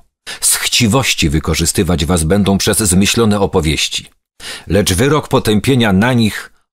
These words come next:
od dawna zapadł i zguba ich nie drzemie”. Drugi list Piotra, rozdział drugi. W przeciwieństwie do nauki o czyśćcu i odpustach,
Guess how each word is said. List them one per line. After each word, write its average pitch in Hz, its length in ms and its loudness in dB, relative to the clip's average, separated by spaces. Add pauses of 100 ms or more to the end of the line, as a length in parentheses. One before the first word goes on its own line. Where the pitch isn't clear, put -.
od 82 180 0
dawna 85 380 2
zapadł 71 540 -4 (380)
i 98 80 2
zguba 101 440 2
ich - 420 -2 (220)
nie 80 300 0
drzemie”. 69 500 -4 (480)
Drugi 117 300 2
list 85 280 0
Piotra, 92 540 0
rozdział 71 440 -4
drugi. - 400 -14 (1040)
W - 100 -14
przeciwieństwie 135 720 0
do 107 100 2
nauki 113 380 0
o 78 60 2
czyśćcu - 680 -2
i 87 100 2
odpustach, - 760 -4